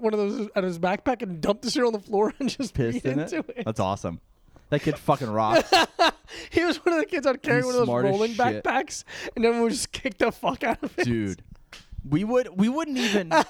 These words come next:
Speaker 1: <laughs>
Speaker 2: we were so mean. We wouldn't kick him, but what we would do is we would, 'cause there was a kid
Speaker 1: <laughs>
Speaker 2: who had a, he would, he had a rolly backpack and he would always wear water shoes.
Speaker 1: Uh-huh.
Speaker 2: Every day,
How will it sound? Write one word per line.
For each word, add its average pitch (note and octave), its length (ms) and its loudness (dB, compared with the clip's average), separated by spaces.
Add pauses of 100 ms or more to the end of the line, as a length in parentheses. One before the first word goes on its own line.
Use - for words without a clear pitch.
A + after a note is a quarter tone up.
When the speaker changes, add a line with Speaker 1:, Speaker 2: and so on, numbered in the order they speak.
(180)
Speaker 1:
<laughs> - 320 0
Speaker 2:
we A#3+ 200 0
were G3 100 2
so F3+ 180 0
mean. C#3 140 -4
We F3 140 0
wouldn't C#4+ 320 -4
kick D3 220 -2
him, A3 140 0
but E3+ 120 2
what F3 120 0
we G3 100 2
would F3 100 -4
do D3 200 0
is D3+ 140 -2
we C3 160 0
would, A2+ 140 0 (180)
'cause D#3 180 2
there D3+ 140 0
was D3+ 100 -2
a C#3 60 -8
kid F#3+ 280 -2 (140)
Speaker 1:
<laughs> D4 840 0
Speaker 2:
who F#3 100 2
had E3+ 120 -2
a, D#3 100 -6
he F3 160 0
would, D#3+ 140 0
he D#3 60 -4
had D#3 100 0
a C3 40 0
rolly E3+ 340 0
backpack F3 480 -2
and B2+ 120 -2
he B2+ 80 0
would C3 80 0
always D3+ 240 -2
wear B2+ 180 0
water A#2 340 0
shoes. - 600 -8 (160)
Speaker 1:
Uh-huh. G#3 480 0 (340)
Speaker 2:
Every D3 260 0
day, F#2 320 -4